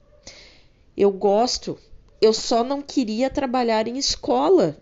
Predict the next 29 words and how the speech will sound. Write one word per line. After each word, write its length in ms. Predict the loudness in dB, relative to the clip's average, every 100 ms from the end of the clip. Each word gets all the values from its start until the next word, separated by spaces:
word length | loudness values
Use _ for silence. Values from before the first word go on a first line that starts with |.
| _
Eu 120 | -2 -2
não 160 | -2
quero 440 | -4 0 0 0 -2
isso 280 | -2 -4
pra 200 | -4 -2 -2
mim. 340 | -4 -6 -8 -10 -20 -20 _ -8
Vocês 320 | -2 -2 -2
entendem, 720 | -6 -2 0 0 0 -4 -4
quem 160 | -6 -6
tá 120 | -4
me 140 | -2
ouvindo, 480 | -4 -4 -6 -4 -4
que 140 | -6 -6
ser 300 | -2 -4 -4
professora 680 | -10 -8 -8 -2 2 2 2
é 120 | 0
diferente 1080 | 0 -2 -8 -2 0 2 0 -4 -2 0 0 _ _ -20 -16
de 120 | -10
trabalhar 560 | -4 -4 -2 -4 -4
em 80 | -6
escola? 680 | -10 -12 -4 -2 0 -2 -6 _ _ _
Porque 240 | -12 -4 -4
tu 120 | -4
pode 320 | -2 -2 -2
ser 160 | -6 -8
professor 560 | -8 -10 -8 -2 -2
de 100 | -2
muitas 540 | -8 -6 -6 -6 -10 -8
formas. 680 | -6 -6 -6 -10 -12 -14